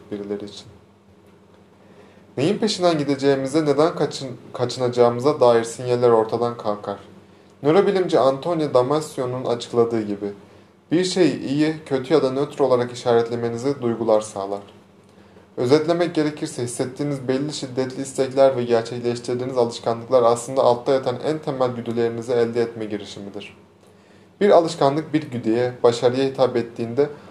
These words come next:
onu tekrarlamak için şiddetli bir istek geliştirirsiniz. Zamanla sosyal medyada gezinmenin size sevildiğinizi hissedeceğinizi ya da YouTube videoları izlemenin korkularınızı unutturmanıza olanak sağlayacağını öngörmeyi önerirsiniz.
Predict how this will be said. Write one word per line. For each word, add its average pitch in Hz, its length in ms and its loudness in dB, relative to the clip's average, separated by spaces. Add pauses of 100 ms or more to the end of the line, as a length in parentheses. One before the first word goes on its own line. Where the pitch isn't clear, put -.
(120)
onu 151 200 2
tekrarlamak 156 640 2
için - 140 -8
şiddetli 139 500 -4
bir 135 60 -6
istek 131 340 -6
geliştirirsiniz. 101 920 -10 (580)
Zamanla 160 480 4
sosyal 151 380 2
medyada 143 320 0
gezinmenin 131 600 -2
size 147 460 0 (280)
sevildiğinizi 135 760 -2
hissedeceğinizi 131 960 -4
ya 139 140 2
da 123 40 0
YouTube 147 420 -4
videoları 131 320 -2
izlemenin 127 440 -4
korkularınızı 131 640 2
unutturmanıza 127 720 -2 (240)
olanak 127 420 2
sağlayacağını 120 600 0
öngörmeyi 117 500 -2
önerirsiniz. 98 720 -12